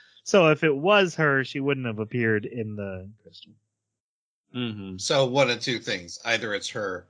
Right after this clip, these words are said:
Speaker 3: or it's nobody. <laughs>
Speaker 2: Yeah, <laughs> exactly.
Speaker 1: This didn't
Speaker 2: Mm-hmm.
Speaker 1: make me laugh 'cause it, this felt really telegraphed and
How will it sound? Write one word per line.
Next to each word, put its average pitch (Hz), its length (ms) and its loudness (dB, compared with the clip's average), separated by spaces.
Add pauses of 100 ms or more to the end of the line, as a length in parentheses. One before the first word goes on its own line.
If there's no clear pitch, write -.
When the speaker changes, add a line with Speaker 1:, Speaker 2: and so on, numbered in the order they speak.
Speaker 3:
or 107 160 -4
it's - 180 -14
nobody. - 760 -14 (280)
<laughs> - 300 0
Speaker 2:
Yeah, 127 480 4
<laughs> - 40 -18 (300)
exactly. 123 800 0 (880)
Speaker 1:
This 123 360 2
didn't 214 160 4
Speaker 2:
Mm-hmm. 202 40 -2
Speaker 1:
make 196 180 2
me 185 100 -2
laugh 156 220 4
'cause 147 260 0
it, - 80 -18
this 143 340 -6
felt 143 320 0
really 131 400 -2
telegraphed 113 760 -6
and 101 580 -12